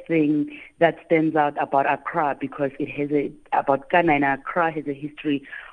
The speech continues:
of hosting everyone who was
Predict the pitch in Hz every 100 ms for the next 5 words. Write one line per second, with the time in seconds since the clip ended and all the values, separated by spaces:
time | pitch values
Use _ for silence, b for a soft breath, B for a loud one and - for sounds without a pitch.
0 | - 151 143 - 156 151 - 151 139 135
1 | 135 B B 170 165 175 156 113 110 113
2 | 113 - - - 151 131 131